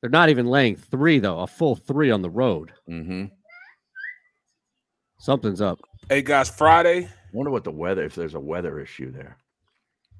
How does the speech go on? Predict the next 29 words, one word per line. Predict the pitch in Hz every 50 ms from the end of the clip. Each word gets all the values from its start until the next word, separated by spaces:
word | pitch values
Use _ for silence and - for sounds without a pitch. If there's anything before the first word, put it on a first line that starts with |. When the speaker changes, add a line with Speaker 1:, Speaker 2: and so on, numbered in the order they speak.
| _ _ -
Speaker 1:
In | 117 117 117
Ball | - 123 123 131 131
State? | 127 - - - 127 139 180 233 247 240 _ -
Mm, | 160 185 208 220 233 233 233 240 240 233 214 -
might | 147 151 190 349 -
be. | - 101 98 123 160 190 _ _ _ _ _ _ _ _ - _ _ _ _ _ _
Speaker 2:
Friday's, | _ - 117 110 113 113 104 95 85
what's | 90 95 98 98 -
Friday? | - - 98 95 90 85 78 73 67 - _ _ _ _ _
Speaker 3:
Friday, | _ - - 135 143 147 147
we | 147 143
got | 127 127 120 113
Jari | 101 123 127 131 127 120 117
Evans. | 113 117 107 104 98 98 - - _ _
He's | 113 107
gonna | 113 117 110
come | 113 - 127 113 113
in | 113 110 107 104 101 98 - - 98 95 -
at | 98 104 95
noon. | 98 107 110 110 104 98 92 87 _ _ _ _ _ _ _ _ _ _ _ _ _ _ _ _ _ _ _ _ _ _ -
Speaker 2:
Noon, | 90 95 95 90 85 78 73 73 _ -
okay. | 80 85 - - 82 76 -
Speaker 3:
Yeah, | 104 98 92 92 - - _ _ _ _ _ _ _ _ _ _ _
noon | 92 98 104 104 104 101
on, | 98 95 92 _ _
on | - 98 90
Friday. | - - 104 98 95 92 87 85 87 _ _ _ _ _ _ - 78
Speaker 2:
All | 78
right. | 85 90 87 82 82 -